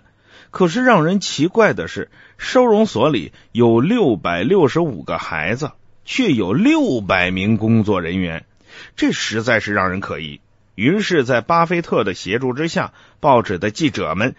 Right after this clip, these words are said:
展开了调查。事实证明，巴菲特的直觉很准呐。这家收容所聚敛了大量捐助的物资、拨款和基金，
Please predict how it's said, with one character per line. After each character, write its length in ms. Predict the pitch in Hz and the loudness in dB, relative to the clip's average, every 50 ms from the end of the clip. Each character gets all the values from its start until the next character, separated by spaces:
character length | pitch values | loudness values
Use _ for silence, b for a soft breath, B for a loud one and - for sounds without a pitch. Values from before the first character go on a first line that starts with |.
| b b b b | b b b b
展 260 | - 107 98 90 85 | -2 -2 -2 -2 -4
开 200 | 82 - 104 98 | -4 -4 -2 -2
了 120 | 98 98 | -2 -2
调 220 | 90 110 92 76 76 | -2 -4 -4 -4 -6
查。 260 | - - 64 60 - _ _ _ _ _ _ _ _ _ _ | -10 -12 -14 -14 -14 _ _ _ _ _ _ _ _ _ _
事 320 | - - - 220 202 156 131 | -12 -8 -4 0 2 2 2
实 280 | - - 127 147 175 | 0 -2 -4 -2 -2
证 220 | 165 175 156 117 95 | 0 0 0 0 -2
明， 220 | 85 82 85 - _ _ _ _ _ _ | -6 -8 -10 -12 _ _ _ _ _ _
巴 220 | - 127 135 135 131 | -4 -2 0 0 0
菲 220 | 131 143 131 135 | 0 0 0 0
特 260 | 131 - 151 123 104 | -2 -2 -2 -2 0
的 120 | 87 85 82 | -2 -4 -8
直 300 | - - 101 110 123 110 | -8 -6 -2 -2 -2 -2
觉 180 | - 101 104 | -2 -4 -4
很 320 | 101 - - 92 98 117 127 | -4 -4 -6 -6 -4 -4 -4
准 240 | - 104 85 69 69 | -4 -6 -8 -8 -10
呐。 140 | 64 - - b b b b b b b b b | -14 -14 -16 b b b b b b b b b
这 180 | - 277 247 175 | -4 -2 -2 0
家 200 | 151 165 165 160 | 2 2 2 2
收 140 | - 175 165 | 2 2 2
容 240 | 165 160 165 175 165 | 2 2 2 0 0
所 260 | - 113 90 90 95 | -2 -2 -4 -4 -4
聚 260 | - - 156 151 123 | -6 -4 -2 -2 0
敛 160 | 104 95 82 | 0 -2 -4
了 120 | 80 95 104 | -4 -6 -8
大 380 | _ - - - - - 107 | _ -10 -12 -10 -4 -2 -2
量 380 | 113 127 143 143 120 104 98 98 | 0 0 0 0 0 -2 -4 -6
捐 420 | - 185 175 160 160 156 151 147 | -2 0 2 2 4 2 0 0
助 260 | 135 160 156 123 107 | 0 0 0 0 0
的 120 | 85 85 85 | -2 -4 -6
物 300 | - 143 139 120 107 98 | -6 -6 -4 -4 -4 -6
资、 320 | 90 - 131 131 127 117 | -6 -4 -2 0 0 0
拨 300 | 104 - 185 170 156 143 - | 0 0 2 2 2 2 0
款 240 | - 101 73 76 | -2 -6 -6 -6
和 180 | - - 98 104 | -10 -8 -10 -8
基 180 | - - 113 104 | -8 -8 -10 -8
金， 220 | 95 110 117 - | -8 -8 -8 -10